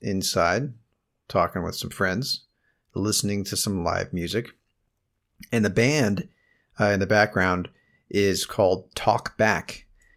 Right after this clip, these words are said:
And there's not much info on these guys. They're a ska band. And, um, it sounds like from, from what I've read that, that they are now called Headbone,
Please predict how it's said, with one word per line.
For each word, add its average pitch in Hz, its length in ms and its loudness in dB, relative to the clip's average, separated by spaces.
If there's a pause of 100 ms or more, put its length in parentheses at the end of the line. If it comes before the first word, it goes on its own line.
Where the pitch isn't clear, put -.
(180)
And 95 680 -2 (480)
there's 101 220 -2
not 123 200 2
much 160 200 0
info 165 220 0
on 85 100 0
these 78 160 -6
guys. - 300 -4
They're 98 100 2
a 87 60 -2
ska 127 400 2
band. - 420 -8 (800)
And, 76 380 -6
um, 53 440 -8 (680)
it - 220 -14
sounds 131 260 0
like 110 200 2
from, 95 320 -4
from 98 140 -6
what 92 100 0
I've 90 100 0
read 95 220 0
that, 85 180 -8 (760)
that 98 160 -2
they 98 460 0 (600)
are 95 100 0
now 104 300 2
called 92 320 -2
Headbone, - 720 -4